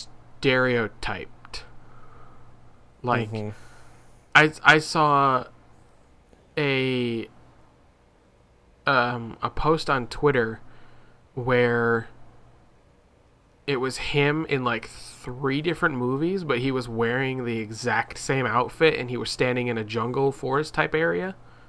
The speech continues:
Speaker 1: And it's like, these movies were made, like, three or four years apart each, yet for some reason he's wearing the same exact thing, playing the same exact character.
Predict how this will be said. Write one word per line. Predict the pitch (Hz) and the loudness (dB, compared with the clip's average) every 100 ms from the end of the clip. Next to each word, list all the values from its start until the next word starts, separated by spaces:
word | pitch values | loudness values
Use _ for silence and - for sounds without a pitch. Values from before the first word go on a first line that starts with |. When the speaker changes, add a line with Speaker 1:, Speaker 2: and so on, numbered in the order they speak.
| - - - _ _ _ _ _ _ | -20 -20 -20 _ _ _ _ _ _
Speaker 1:
And | 127 | -4
it's | 120 - | -2 2
like, | 123 113 - - - - - - - - - - | 2 0 -4 -18 -20 -20 -20 -20 -20 -20 -20 -10
these | 147 190 | -4 -2
movies | 175 190 160 143 | 0 0 0 -2
were | 127 | -2
made, | 131 127 | -2 -2
like, | 110 | -6
three | - - 147 139 | -8 -10 -4 -2
or | 147 | -2
four | - 143 | 0 2
years | 135 131 127 | 2 0 -2
apart | 117 - 131 117 | -4 2 2 2
each, | 123 117 - - | -4 -6 -6 -4
yet | 123 101 | -4 -4
for | 127 | -6
some | - 214 208 | -4 -2 0
reason | 220 160 | 0 -2
he's | 127 139 127 | -4 -4 0
wearing | 143 175 165 131 | 0 0 -2 -4
the | |
same | 113 - 160 180 | -8 -2 0 0
exact | 143 156 151 - | 2 0 0 0
thing, | 156 123 | -2 -2
playing | 110 120 120 117 | -2 -2 -2 -4
the | |
same | 110 131 139 143 | -6 -2 0 2
exact | 131 131 123 | 0 0 -2
character. | - 127 104 - - | 0 0 0 -4 -14